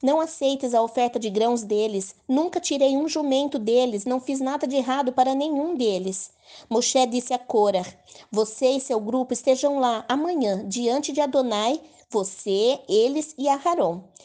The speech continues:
Cada um de vocês acenda o fogo do seu incensário e ponham in-, nele incenso.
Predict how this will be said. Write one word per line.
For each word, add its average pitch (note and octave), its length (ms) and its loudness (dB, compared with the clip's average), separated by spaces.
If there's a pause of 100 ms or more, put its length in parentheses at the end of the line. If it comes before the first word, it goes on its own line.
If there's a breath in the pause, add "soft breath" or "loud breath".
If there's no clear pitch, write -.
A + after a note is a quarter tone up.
(160 loud breath)
Cada G#3+ 320 2
um C4 160 -2
de E4 100 -2
vocês D4 460 -2
acenda A#3 400 -4
o G3+ 60 -2
fogo C4 320 2
do C4 100 -6
seu B3+ 220 -2
incensário G#3 720 -4 (160 loud breath)
e C4+ 80 -2
ponham B3+ 420 2
in-, C4+ 140 -2 (260)
nele A#3+ 460 2
incenso. G3+ 680 -4